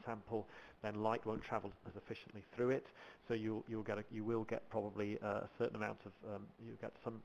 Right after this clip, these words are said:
certain challenge with just how much light you can get back out of the sample, but also the objective, how well the objective is performing, uh,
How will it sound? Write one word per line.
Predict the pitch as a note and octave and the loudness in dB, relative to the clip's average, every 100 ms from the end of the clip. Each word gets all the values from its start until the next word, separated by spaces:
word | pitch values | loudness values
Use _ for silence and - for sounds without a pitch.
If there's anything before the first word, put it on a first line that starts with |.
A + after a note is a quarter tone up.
| - | 2
certain | B2 A#2 | 2 2
challenge | G2+ A#2 G#2+ G#2 - | 0 -2 -2 -4 -6
with | G#2+ - | -8 -6
just | A2 - | -8 -6
how | A2 | -6
much | G#2+ - | -6 -2
light | G#2+ G#2+ A2 | 0 0 -2
you | G2 | -10
can | G#2 | -4
get | A2+ - | -4 -2
back | G#2 - | -2 0
out | A#2 - | -2 -2
of | A#2 | -8
the | A2 | -4
sample, | - A#2+ A2+ B2 - - - - | -2 -2 0 -4 -4 -12 -8 4
but | B2 | 8
also | D3+ C#3 | 8 6
the | A#2+ | 2
objective, | A2+ B2+ C3 - A#2 A2 | 2 6 6 6 -4 0
how | A#2 A#2+ | 6 8
well | A#2 A2 | 8 6
the | G#2+ G#2 | 4 -2
objective | - B2 - A2+ G2+ | -2 -2 -2 -6 -4
is | G#2 - | -6 -8
performing, | A2+ - A#2+ G#2+ G#2 G2+ - - - | -8 0 2 2 -2 -8 -14 -20 -8
uh, | A2+ G#2 | -2 -2